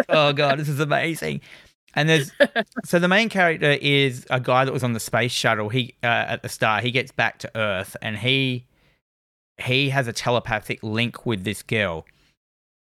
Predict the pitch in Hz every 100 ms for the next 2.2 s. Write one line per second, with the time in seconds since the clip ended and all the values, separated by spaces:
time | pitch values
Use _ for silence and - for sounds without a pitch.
0 | _ 127 127 165 160 127 185 240 247 202
1 | 160 139 131 127 110 139 139 139 135 131
2 | 123 123